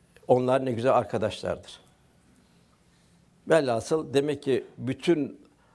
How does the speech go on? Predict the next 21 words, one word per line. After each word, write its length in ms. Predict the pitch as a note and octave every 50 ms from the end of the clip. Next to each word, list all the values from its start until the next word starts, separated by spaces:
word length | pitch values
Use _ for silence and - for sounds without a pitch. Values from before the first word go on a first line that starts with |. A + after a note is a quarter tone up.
| _ _ _ _ _ _ - -
hayatımızın 920 | - B2 C3+ C#3+ C3+ C#3+ - - E3 D#3 D3+ C#3+ A#2 - C#3+ C#3 B2+ - -
her 200 | A#2 C3+ F3 F3+
safhasında, 800 | - - - C#3+ B2+ - - A#2+ - - A#2 A2+ A2+ A2 B2 B2+
her 160 | D3+ E3 D3+
zaman, 340 | C3 C#3 C3+ C3 B2+ B2 B2
her 160 | C3+ D3 D3
mekanda 680 | C#3 C3 A#2+ - - A#2+ A2+ A#2 A2 C#3 D#3 D3 - - - - - - - -
Allah 440 | - C3 C3+ C#3+ D3 C#3 B2 C3 B2
Resulü 380 | A#2 - D3 C#3 C#3+ C3+ C3+
nasıl 260 | D3+ C#3+ - - B2
hareket 320 | G#2+ A2+ G#2+ G2+ - G#2+ F#2+
ederdi? 400 | F#2+ F2 F2+ F2 F2+ F#2+ - - - _ _ _ _ _ _ _ _ _ - - -
İşte 260 | - B2 B2+ - - - - - -
eshab 400 | - D#3+ C#3 - - - F3+ F#3+ - - - - - _ _ -
bu 140 | F3+ G3+ F#3
lezzeti 520 | E3+ D#3+ B2 G#2+ C#3 D3+ - - G#3 G3+
ahirete, 560 | - E3 D3+ C#3+ D3+ C#3+ D3 D#3+ D#3 - - - -
ahirete 440 | D#3+ D3 C#3+ B2+ D3+ D3 D3+ F3+ F3
taşımanın 400 | D#3 C#3 - C#3+ C#3+ D3+ E3 D#3
telaşesi 800 | - C#3+ C3+ C3+ C3 C3 C3 - C3 A2 - B2 A#2 - - - - -
içindeydi. 580 | - - - - F#2 F2+ F#2+ F#2 F#2 F#2+ - -